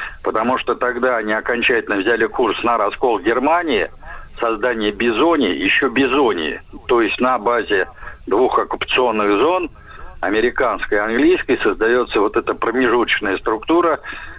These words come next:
к которой уже в сорок восьмом году присоединится Франция, возникнет Тризони, и через год, в сорок девятом году, как известно, будет конституированная Федеративная Республика Германия. Это было главное, поскольку,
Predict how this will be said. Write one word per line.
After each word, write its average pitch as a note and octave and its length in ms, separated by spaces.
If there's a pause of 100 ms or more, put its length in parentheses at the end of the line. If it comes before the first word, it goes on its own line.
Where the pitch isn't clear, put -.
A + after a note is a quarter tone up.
(120)
к - 20
которой A#2+ 400
уже A2+ 240
в - 60
сорок B2+ 360
восьмом G#2 420
году G2+ 260
присоединится G#2 840
Франция, A#2+ 600 (520)
возникнет A2 640
Тризони, C#3 560
и C#3+ 140
через A2+ 280
год, B2+ 260
в - 40
сорок G#2 280
девятом G#2+ 380
году, A2+ 300
как G#2 260
известно, G#2 440
будет A2 280
конституированная A2 1040 (380)
Федеративная G2 680
Республика F#2+ 560
Германия. F2+ 540 (380)
Это C3+ 200
было C#3+ 240
главное, A#2 560 (480)
поскольку, C#3 760